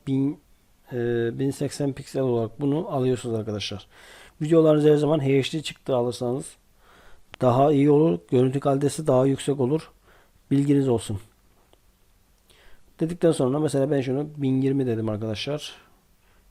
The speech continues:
İleri diyorum. Şuraya isim yazıyorsunuz. Şuradan da nereye, e, atılacağını gösteriyorsunuz. Seçiyorsunuz.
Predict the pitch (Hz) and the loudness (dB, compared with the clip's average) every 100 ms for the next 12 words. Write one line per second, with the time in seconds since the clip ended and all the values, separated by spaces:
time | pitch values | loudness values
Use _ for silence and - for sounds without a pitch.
0 | _ _ _ _ _ 139 156 156 131 117 | _ _ _ _ _ 6 6 6 4 4
1 | 143 - - _ - 190 175 156 156 185 | 2 -6 -20 _ -8 2 6 6 4 2
2 | 160 120 120 113 127 165 - - _ _ | 4 4 2 0 -2 -2 -4 -18 _ _
3 | _ _ _ _ _ _ _ - - 170 | _ _ _ _ _ _ _ -10 -2 2
4 | 156 147 139 156 156 131 120 - _ _ | 4 4 4 4 6 4 0 -6 _ _
5 | 139 127 123 120 131 185 170 151 147 143 | -6 -2 -2 -2 -4 -6 -2 0 2 2
6 | 143 143 - 135 127 143 117 117 143 156 | 0 -4 -8 -8 -6 -4 -2 -4 -4 -6
7 | - - _ _ _ - 151 - 131 113 | -8 -20 _ _ _ -6 -4 -2 -2 -2
8 | 127 160 | -4 -4